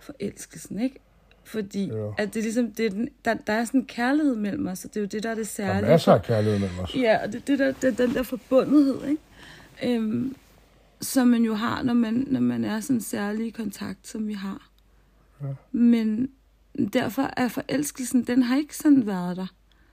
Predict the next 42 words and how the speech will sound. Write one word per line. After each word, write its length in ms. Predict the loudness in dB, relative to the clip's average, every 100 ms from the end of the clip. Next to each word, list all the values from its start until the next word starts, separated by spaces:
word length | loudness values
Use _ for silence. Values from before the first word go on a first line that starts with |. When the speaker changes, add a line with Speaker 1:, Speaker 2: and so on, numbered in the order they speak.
| _ _ _ _ -6
Speaker 1:
Og 180 | 0
det 60 | 6
er 40 |
jo 60 | 6
sådan 140 | 8
noget, 180 | 8 8
man 140 | 2 2
normalt, 580 | 2 2 0 -4 -4
når 100 | -2
man 180 | -2 0
møder 240 | 0 0 -2
et 80 |
nyt 160 | -2 -2
menneske, 400 | -2 -2 -4 -2
så 60 | 0
er 60 |
man 180 | 0 -2
jo 100 | -4
forelsket. 540 | -6 -6 -6 -6 -6
Det 60 | -4
er 40 |
det, 180 | -2 -2
der 80 | -2
ligesom 300 | -2 -2 -4
driver 320 | -2 -2 -2
værket, 540 | -4 -2 -2 -4 -6 -8
og 140 | -10 -10
så 100 | -8
kommer 260 | -6 -4
kærligheden 460 | -4 -4 -2 -2 -2
bagefter. 480 | -4 -6 -6 -8 -18 _ _ _ -20 -10
Speaker 2:
Ja. 140 | -6 -6 -8 -20 -20 -20 -20 -20 -4
Speaker 1:
Og 120 | -2
sådan 180 | 4 6
har 120 | 6
det 100 | 0 0
ikke 200 | -2 0
været 200 | 0 0
med 100 | -2
os. 240 | -4 -6
Og 200 | -6 2
det, 180 | 2